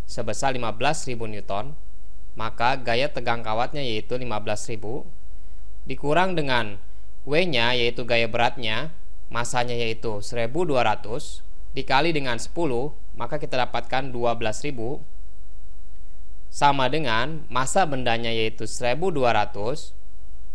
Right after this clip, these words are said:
dikali dengan percepatannya yang ingin kita cari.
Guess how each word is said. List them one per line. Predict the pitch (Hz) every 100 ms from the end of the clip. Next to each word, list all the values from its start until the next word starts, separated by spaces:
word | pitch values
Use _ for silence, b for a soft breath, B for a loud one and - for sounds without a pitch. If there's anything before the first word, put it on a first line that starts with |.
| -
dikali | 131 123 120 139
dengan | 123 117 120 143 - -
percepatannya | 120 135 120 117 120 120 101
yang | 104 107
ingin | 123 131 127
kita | 117 110
cari. | 113 95 85